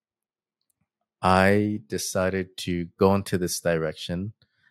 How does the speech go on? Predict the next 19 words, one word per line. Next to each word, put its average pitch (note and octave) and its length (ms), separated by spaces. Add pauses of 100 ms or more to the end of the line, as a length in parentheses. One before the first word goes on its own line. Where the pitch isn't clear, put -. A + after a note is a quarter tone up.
(180)
as F2 120
a E2 40
silent G#2+ 480
partner G2+ 460
or F2 180
even B2 360
as G2 240
a F2 160
solopreneur F2+ 1160
in E2+ 280
my D#2 160
media G#2 500 (380)
is F#2+ 160
because F#2 600 (1120)
me A2 160
and C3 100
my B2+ 100
partners, F2 880 (340)
although A2 680